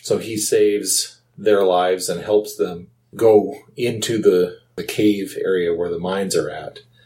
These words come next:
So I thought that was kind of interesting. It was good to see Umbopo again <laughs> in there. But then the Germans show up and they just start slaughtering all these natives. And they,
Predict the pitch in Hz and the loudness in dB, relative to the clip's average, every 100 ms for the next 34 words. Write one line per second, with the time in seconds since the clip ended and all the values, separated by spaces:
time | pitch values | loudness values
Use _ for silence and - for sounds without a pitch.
0 | _ _ _ _ - 131 135 175 160 156 | _ _ _ _ -2 2 4 4 4 4
1 | 156 - - - - 120 101 - 120 110 | 2 0 -6 -10 -4 -2 -2 -4 -8 -4
2 | 104 - 104 98 107 _ _ _ - 113 | -4 -2 -2 -4 -6 _ _ _ -6 -6
3 | 104 123 104 104 117 110 104 101 101 104 | 0 0 0 -2 -2 -2 -2 0 0 2
4 | 101 90 90 90 90 92 107 - - - | 2 0 -2 -6 -6 -6 -8 -12 -20 -20
5 | _ 98 95 95 90 95 - - - - | _ -4 0 0 0 -2 -8 -20 -20 -20
6 | _ _ _ _ _ - 135 151 180 180 | _ _ _ _ _ -2 0 2 2 0
7 | 139 165 202 160 - 131 123 123 127 135 | 0 0 0 0 0 2 2 0 -2 0
8 | 156 156 151 120 104 - 123 120 196 175 | 0 0 0 0 0 -4 -2 -2 0 0
9 | 117 107 107 107 107 107 - 120 131 104 | 0 0 0 0 0 -2 -2 -2 0 -2
10 | 104 104 104 104 | -2 -2 -2 -2